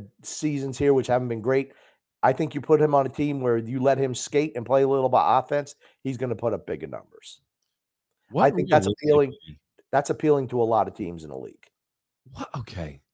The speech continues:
Speaker 2: What realistically do you think the price is? He's just had a down year this last year. I'm not saying, right, his value's nothing, but I'm like, y-,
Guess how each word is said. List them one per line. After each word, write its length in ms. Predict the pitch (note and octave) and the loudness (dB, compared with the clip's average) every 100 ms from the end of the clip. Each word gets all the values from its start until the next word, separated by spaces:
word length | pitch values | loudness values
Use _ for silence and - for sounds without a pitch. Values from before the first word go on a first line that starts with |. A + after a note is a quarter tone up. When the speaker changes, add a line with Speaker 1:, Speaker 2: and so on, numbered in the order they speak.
| _ _ _ _ | _ _ _ _
Speaker 2:
What 240 | D4 - | -6 2
realistically 720 | E4 G3+ E3+ - C#3+ B2 A#2 | 4 6 2 2 0 2 2
do 80 | G#2+ | 0
you 60 | |
think 180 | G#2 A2 | -2 -6
the 60 | - | -6
price 300 | F#2+ F#2 F2+ | -6 -6 -6
is? 120 | F#2 - - _ | -10 -12 -20 _
He's 200 | A#3+ A#3 | -6 -6
just 260 | - B3 - | -6 -8 -6
had 160 | A3 | -4
a 40 | F3 | -4
down 600 | A2+ A#2 G#2+ B2 E3+ D#3+ | -4 -6 -2 -2 0 0
year 240 | G#2+ F#2+ | 0 -2
this 220 | E2+ E2 | -4 -8
last 360 | E2 D#2 D#2 - | -8 -8 -8 -4
year. 120 | E2 | -2
I'm 60 | C3 | 2
not 180 | G3+ - | 2 0
saying, 280 | F#3 E3+ | 0 2
right, 160 | C#3+ C3+ | 2 2
his 120 | A2 | 0
value's 460 | F2+ A2+ A#2+ F#2 F#2+ | -2 -2 0 -2 -6
nothing, 640 | F2+ G2 C3 F#2+ E2 A2 - _ _ _ _ _ _ _ | -2 0 0 -4 -8 -12 -16 _ _ _ _ _ _ _
but 100 | D3+ | -2
I'm 60 | D#3 | 0
like, 200 | D#3 - | 0 -4
y-, 140 | A2+ | -16